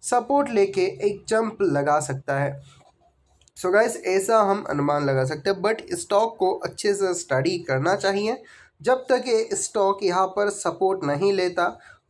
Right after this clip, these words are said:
अगर ब्रेकडाउन दे देता है तो काफ़ी बड़ा नुकसान हो सकता है, इसलिए वेट करो और सपोर्ट लेने,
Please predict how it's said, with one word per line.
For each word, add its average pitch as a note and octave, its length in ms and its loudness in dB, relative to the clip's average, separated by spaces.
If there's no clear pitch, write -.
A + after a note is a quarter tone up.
अगर G3+ 240 0
ब्रेकडाउन G3+ 500 2
दे F3 120 2
देता G3 300 2
है G3+ 80 2
तो G3+ 140 -4
काफ़ी C#3 320 -2
बड़ा F#3+ 240 0
नुकसान D#3 400 -2
हो D#3 160 -2
सकता F#3 280 -4
है, F#3 60 2
इसलिए E3+ 260 -2
वेट E3 400 -2
करो G3+ 180 2
और D#3 320 -2
सपोर्ट G3 380 -4
लेने, E3+ 360 -2